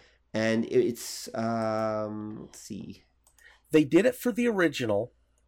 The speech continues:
Speaker 2: They
Speaker 1: Mm-hmm.
Speaker 2: redid it for second edition. Wh-, it's basically the same book. They just changed the, the stats.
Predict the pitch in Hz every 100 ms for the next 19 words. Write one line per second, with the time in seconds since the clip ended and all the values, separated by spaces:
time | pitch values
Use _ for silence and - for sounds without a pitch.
0 | - 123 117 151 147 135 151 202 180 202
1 | 208 - 151 - 127 131 156 160 160 160
2 | 175 175 156 147 156 151 131 147 160 165
3 | 165 156 127 120 139 135 110 123 117 110
4 | 107 107 - 120 117 - 110 101 78 92
5 | 101 - - 107 87 - -